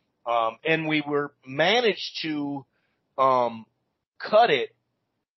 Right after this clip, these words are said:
or cut the, the yardage down to where it was on the thirty-nine yard line. And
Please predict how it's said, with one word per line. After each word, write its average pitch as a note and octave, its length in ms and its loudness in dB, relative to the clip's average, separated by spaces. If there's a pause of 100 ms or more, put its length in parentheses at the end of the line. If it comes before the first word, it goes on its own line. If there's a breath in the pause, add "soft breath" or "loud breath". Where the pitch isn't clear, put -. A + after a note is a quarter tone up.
(260)
or C3 380 0
cut - 240 0
the, C#3+ 220 2
the C3 80 -12
yardage C#3+ 440 2 (160)
down C#3 340 2
to A#2+ 80 -16
where B2 280 -4
it B2 60 -8
was A#2+ 180 -8
on C3 140 -4
the A2 80 -4 (200)
thirty-nine C#3+ 760 0
yard A2 320 -4 (100)
line. - 20 -20 (720)
And B2+ 520 0